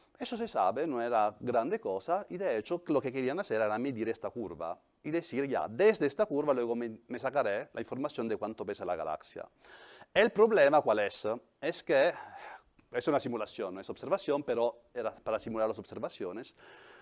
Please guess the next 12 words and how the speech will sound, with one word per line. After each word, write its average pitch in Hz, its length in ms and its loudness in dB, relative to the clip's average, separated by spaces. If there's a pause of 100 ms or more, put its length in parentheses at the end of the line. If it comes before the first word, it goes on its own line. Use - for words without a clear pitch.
(140)
vieron 196 480 10
que 139 220 2
las 113 160 2
galaxias 120 720 2 (240)
no 151 280 6
giran 139 680 2 (1000)
con 113 240 2
una 117 140 0
cierta 120 380 -4
velocidad, 98 640 -2
tipo - 180 -8
lentita, 101 720 -4